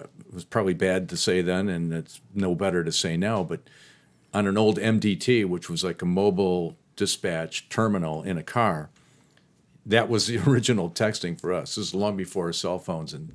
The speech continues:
and that type of com-, communication, but we could still send messages.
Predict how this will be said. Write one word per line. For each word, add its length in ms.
and 200
that 160
type 220
of 240
com-, 160
communication, 600
but 60
we 100
could 160
still 240
send 240
messages. 580